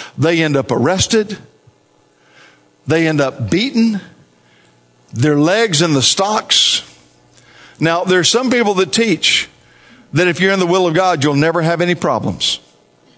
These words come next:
If you're in the will of God, you'll never face any difficulties.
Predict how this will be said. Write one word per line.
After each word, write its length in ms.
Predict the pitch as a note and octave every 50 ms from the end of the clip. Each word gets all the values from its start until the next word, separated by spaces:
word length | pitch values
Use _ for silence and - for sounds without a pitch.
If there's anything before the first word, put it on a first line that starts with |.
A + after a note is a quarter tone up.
| _ _ _ _ _ _ _ _ _ _ _ _ _ - - - - - - _ _ _ _
If 160 | D3 D#3+ C#3+
you're 120 | E3+ G3
in 80 | G#3+ G#3+
the 60 | G#3
will 220 | G3+ G3+ G#3+ G#3+ G#3
of 60 | F#3+
God, 360 | F#3 G#3 G#3+ G#3+ A3 A3+ F#3
you'll 220 | F3+ F#3+ F#3 E3+
never 540 | E3 F3+ G3+ A3+ A#3 A#3+ B3 B3 B3 A#3 A#3
face 320 | A3 - A#3+ A3 G3+ - -
any 180 | G#3+ G3+ G#3
difficulties. 920 | G3+ F#3 G3 D#3 G3+ F3 A3 F#3+ E3+ C#3+ - A#2+ G#2+ F#2 - - - -